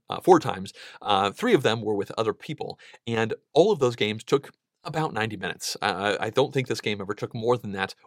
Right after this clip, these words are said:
or less. Uh, again, this is a game that says, I think, sixty minutes on the box, but if you're experienced with this game, I think you will be <laughs> able to play it a lot faster overall. But again, ninety minutes is not bad. Uh, now, the four-player games that I played were actually with the exact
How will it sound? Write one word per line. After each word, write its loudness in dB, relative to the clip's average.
or 4
less. -4
Uh, -2
again, 2
this -6
is -6
a -4
game -2
that -4
says, -2
I -6
think, -4
sixty -4
minutes -4
on -4
the -4
box, 0
but -4
if -8
you're 2
experienced -4
with -6
this -6
game, -6
I -8
think -6
you -2
will 4
be -6
<laughs> -10
able 0
to -4
play 2
it 4
a -2
lot -4
faster 0
overall. 4
But -4
again, 0
ninety 0
minutes -4
is -4
not -6
bad. -8
Uh, -2
now, -4
the -2
four-player 4
games -6
that -2
I -2
played 0
were 2
actually -4
with -8
the -4
exact -4